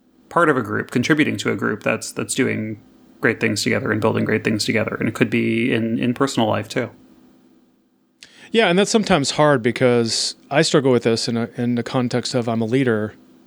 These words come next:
Speaker 2: and I know I'm a leader, but I'm also a doer. And it, and, and if I were to unlearn thing, and going back to unlearn, one thing to unlearn is that as you transition from an I C to a manager, and I've done this back and forth several times,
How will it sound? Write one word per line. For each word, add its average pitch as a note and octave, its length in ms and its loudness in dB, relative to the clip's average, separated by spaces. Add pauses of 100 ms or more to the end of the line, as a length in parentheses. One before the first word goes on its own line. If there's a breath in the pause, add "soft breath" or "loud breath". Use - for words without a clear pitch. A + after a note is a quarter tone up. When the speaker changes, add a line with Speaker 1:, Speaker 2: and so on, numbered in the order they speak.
(400)
Speaker 2:
and A#2+ 140 -2
I A#2 40 2
know C#3 180 4
I'm C3 100 4
a A2+ 40 0
leader, G#2+ 360 -2
but A2+ 160 -4
I'm A#2 100 0
also B2+ 320 2
a G2+ 40 -2
doer. G2+ 540 -2 (720 loud breath)
And B2+ 160 2
it, B2 260 -2
and, B2 320 -4
and B2+ 220 -2
if B2 140 -4
I D#3 80 6
were D3+ 100 6
to C3 220 2
unlearn A#2+ 500 0
thing, A2+ 220 0
and A2+ 80 -4
going A#2+ 120 0
back A#2+ 160 0
to A#2 80 -4
unlearn, A2+ 420 -2 (280 loud breath)
one C#3 160 2
thing C#3 180 2
to C#3 220 4
unlearn A#2 440 2
is A2 200 -4
that A2+ 180 0
as A2 200 0
you A2+ 80 0
transition A#2 640 0
from G#2+ 180 -4
an G#2+ 80 -4
I G#2 140 -2
C A2 360 0
to G#2 140 -8
a G2 40 -8
manager, A2 480 -4
and B2+ 120 -4
I've C3+ 140 2
done C3+ 140 4
this A#2+ 180 2
back - 320 -2
and G#2+ 120 -8
forth A2+ 200 -2
several G#2+ 260 -2
times, A2 460 -6